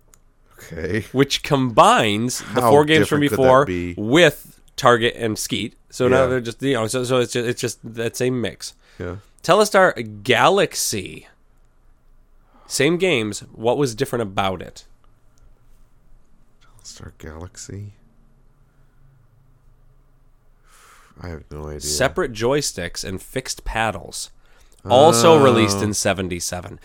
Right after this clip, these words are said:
Speaker 2: So far, every single one of these has been released in seventy-six, seventy-seven, or seventy-eight.
Speaker 1: Yeah.
Speaker 2: Telstar Gemini.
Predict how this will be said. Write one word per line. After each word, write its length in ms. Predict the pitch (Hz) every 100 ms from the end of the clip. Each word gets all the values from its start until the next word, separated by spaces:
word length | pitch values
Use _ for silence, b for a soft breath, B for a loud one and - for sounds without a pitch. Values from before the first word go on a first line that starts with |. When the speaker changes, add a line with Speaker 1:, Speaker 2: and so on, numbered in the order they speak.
| b b
Speaker 2:
So 260 | - 160 170
far, 420 | 185 185 139 - - - -
every 320 | 135 147 175
single 320 | - 165 143
one 120 | 147
of 60 | 143
these 140 | 123
has 80 | 120
been 100 | 123
released 280 | 120 123 117
in 80 | 117
seventy-six, 420 | 139 151 151 -
seventy-seven, 380 | 135 131 127 123
or 80 | 107
seventy-eight. 520 | 113 107 95 82 - -
Speaker 1:
Yeah. 340 | 104 98 92 87 b b b b b _
Speaker 2:
Telstar 440 | - 190 - 208
Gemini. 960 | 131 - 185 214 214 160 120 98 82